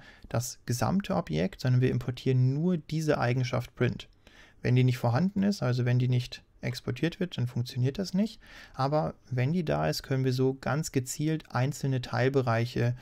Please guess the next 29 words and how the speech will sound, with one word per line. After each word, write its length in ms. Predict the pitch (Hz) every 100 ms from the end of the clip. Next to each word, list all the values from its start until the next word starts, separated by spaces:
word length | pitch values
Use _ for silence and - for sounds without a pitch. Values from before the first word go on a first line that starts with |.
| - - -
ähm, 440 | 120 113 113 113 117 - -
tatsächlich 580 | - 123 117 - 120 - - _ - - - _
importieren. 680 | 143 131 120 123 - - - - 127
Und 180 | 120
dann 180 | 113 160
haben 160 | 165 147
wir 120 | 131
hier 300 | 127 160 214 - - - -
über, 760 | - 143 139 135 135 - 120 117
äh, 40 |
die 80 | -
Print-Methode, 800 | 123 147 226 196 - 180 175 175 - _ _ _ - - 123
ähm, 140 | 117
oder 160 | 120 104
über 160 | 120
diese 320 | 120 120 117 - _ _ -
neue 420 | 131 123 147 147
Variable 500 | 131 123 120 120 120
Print, 400 | 120 - 180 214
die 60 | 135
dann 160 | 127 127
in 160 | 143
diesem 260 | 123 156 143
Kontext 500 | 139 139 139 131 -
von 140 | 127
unserem 320 | 127 127 123
Modul 260 | 123 123 131
vorhanden 520 | 127 120 120 185 175
ist, 240 | 160 156